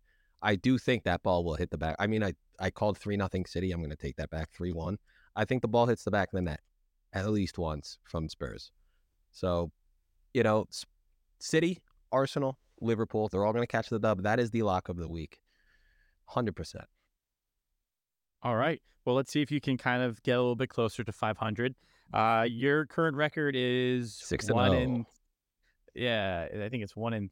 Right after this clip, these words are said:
Speaker 2: three, is it? One in three. Sean, you're sitting at two and two, and I'm at two and two.
Speaker 1: No,
Speaker 2: So
Speaker 1: one and three.
Speaker 2: this will
Speaker 1: That
Speaker 2: be,
Speaker 1: can't
Speaker 2: yeah.
Speaker 1: be. No, that's
Speaker 2: Yeah,
Speaker 1: impossible.
Speaker 2: I think
Speaker 1: That would
Speaker 2: so.
Speaker 1: make me the ultimate
Speaker 2: Well, no,
Speaker 1: loser.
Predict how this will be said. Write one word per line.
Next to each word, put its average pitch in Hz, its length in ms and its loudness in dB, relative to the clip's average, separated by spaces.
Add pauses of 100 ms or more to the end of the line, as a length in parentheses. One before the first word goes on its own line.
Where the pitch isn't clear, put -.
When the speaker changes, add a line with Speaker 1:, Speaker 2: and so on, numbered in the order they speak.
(120)
Speaker 2:
three, 156 460 0
is 226 180 -2
it? - 180 -4
One 135 160 0
in 139 100 0
three. 160 280 0
Sean, 156 380 0
you're 143 160 0
sitting 160 340 0
at 156 160 -2 (140)
two 185 200 0
and 190 120 -2
two, 143 300 -2 (560)
and 139 140 2
I'm 160 200 2
at 202 140 0
two 240 180 -2
and 226 80 0
two. 330 220 0 (520)
Speaker 1:
No, 104 180 0
Speaker 2:
So 160 400 2
Speaker 1:
one 143 140 0
and - 120 -6
three. 147 80 0
Speaker 2:
this - 160 -2
will 156 140 0
Speaker 1:
That 143 80 -2
Speaker 2:
be, 156 80 0
Speaker 1:
can't 175 260 2
Speaker 2:
yeah. - 80 -2
Speaker 1:
be. - 60 -6 (220)
No, 151 80 -4 (100)
that's - 120 -16
Speaker 2:
Yeah, 170 100 0 (100)
Speaker 1:
impossible. - 480 0
Speaker 2:
I - 20 -10
think 170 180 -6
Speaker 1:
That 135 120 2
would 127 100 4
Speaker 2:
so. - 40 2
Speaker 1:
make 131 200 0
me 139 120 4
the 127 100 4
ultimate 131 280 2
Speaker 2:
Well, 123 80 4
no, 147 220 4
Speaker 1:
loser. 131 220 2